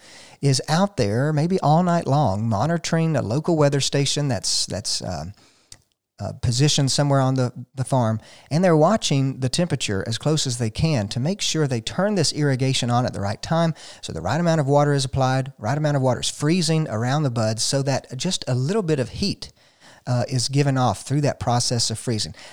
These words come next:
Like I said, it's not really, uh, too applicable in our home landscapes where we may have a handful of bu-, of blueberry bushes or whatnot,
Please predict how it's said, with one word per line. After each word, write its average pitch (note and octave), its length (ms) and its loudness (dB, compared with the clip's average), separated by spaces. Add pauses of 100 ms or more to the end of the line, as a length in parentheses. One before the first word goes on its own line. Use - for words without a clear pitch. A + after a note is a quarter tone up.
Like A3 140 4
I - 20 4
said, D3+ 240 4
it's - 140 -2
not A3 220 4
really, D3 520 4
uh, B2 260 0
too A#3+ 220 0
applicable A#2+ 680 -2 (300)
in C3 360 4 (100)
our B2 500 0 (200)
home G3+ 280 4
landscapes C#3 680 0
where A#2 120 -2
we A2+ 140 -2
may D3 280 2
have A#2 240 2
a D#2 60 -6
handful C3+ 760 0 (280)
of G#2 320 -4
bu-, A2 140 -6 (100)
of G#2 440 -6 (120)
blueberry C#3+ 440 4
bushes B2 440 0
or - 100 -4
whatnot, A2+ 460 -2